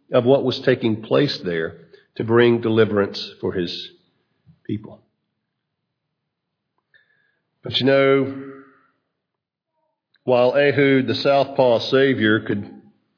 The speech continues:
save Israel from Moab, he couldn't save Israel from themselves. And Israel would again return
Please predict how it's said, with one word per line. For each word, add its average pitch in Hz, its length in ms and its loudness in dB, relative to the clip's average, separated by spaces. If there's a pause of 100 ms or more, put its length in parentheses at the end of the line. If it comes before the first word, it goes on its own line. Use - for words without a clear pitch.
(340)
save 127 280 0
Israel 113 380 0
from 95 200 -8
Moab, 107 560 0 (1800)
he 135 80 -6
couldn't 170 260 -2
save 147 300 2
Israel 123 340 0
from 117 220 -4
themselves. - 1200 -6 (1400)
And 107 120 0
Israel 110 840 2
would 101 360 -2
again 110 480 0
return 95 800 0